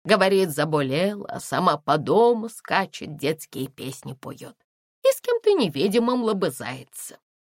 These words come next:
Может, действительно в домового уверовала? Может, думает, что с ним дружбу и игры развела? Ах, жалко Зою, жалко. Под старость-то лет кукушкой отъехать.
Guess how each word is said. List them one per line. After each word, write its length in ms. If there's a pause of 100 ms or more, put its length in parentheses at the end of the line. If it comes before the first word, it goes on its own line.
(380)
Может, 400
действительно 920
в 80
домового 680
уверовала? 800 (420)
Может, 340
думает, 400
что 240
с 80
ним 220
дружбу 480
и 160
игры 280
развела? 600 (640)
Ах, 500 (360)
жалко 840
Зою, 460
жалко. 720 (560)
Под 220
старость-то 880
лет 460
кукушкой 960
отъехать. 1000